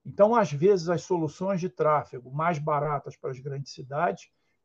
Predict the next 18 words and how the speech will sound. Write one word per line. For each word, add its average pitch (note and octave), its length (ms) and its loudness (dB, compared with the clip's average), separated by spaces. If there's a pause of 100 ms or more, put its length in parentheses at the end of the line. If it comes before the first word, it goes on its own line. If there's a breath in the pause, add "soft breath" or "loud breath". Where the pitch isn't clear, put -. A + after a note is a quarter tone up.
que E3 180 -4
é D#3 300 0
o - 80 -14
semáforo, E3 760 -6 (500)
ela F3 260 4
pode F3+ 360 4
tá F3+ 400 6
aumentando F#3 960 2 (120)
os F#3 180 -4
gastos D#3 640 -2 (460)
do A3 160 8
sistema E3 500 -4
de D3 80 -12
saúde, D3 460 -4
do D#3 100 -8
sistema F3 500 -4
da D3+ 100 -2
previdência, D#3+ 720 -6